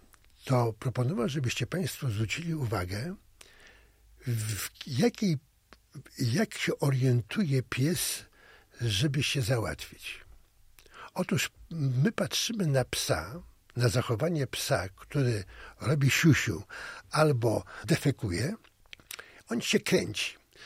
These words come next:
A mówią, szuka sobie miejsca. Nie, tu nie chodzi o szukanie miejsca.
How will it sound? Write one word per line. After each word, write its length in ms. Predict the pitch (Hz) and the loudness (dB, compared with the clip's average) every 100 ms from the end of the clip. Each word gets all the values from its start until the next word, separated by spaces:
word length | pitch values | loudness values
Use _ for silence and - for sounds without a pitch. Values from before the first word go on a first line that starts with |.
| - | -4
A 120 | 294 285 | 2 6
mówią, 280 | 196 160 | 6 6
szuka 260 | 139 175 151 | 6 4 2
sobie 240 | - 147 | 6 6
miejsca. 440 | 139 92 - - - - _ _ _ _ - | 6 4 -2 -8 -10 -16 _ _ _ _ -8
Nie, 380 | 101 113 131 - | -4 0 0 -2
tu 120 | - | -4
nie 140 | 107 113 | -2 -2
chodzi 360 | - 151 165 | 0 0 0
o 100 | - | 0
szukanie 440 | - 127 143 117 113 | -2 0 2 2 2
miejsca. 540 | 127 147 - - 92 | 2 0 -4 -8 -12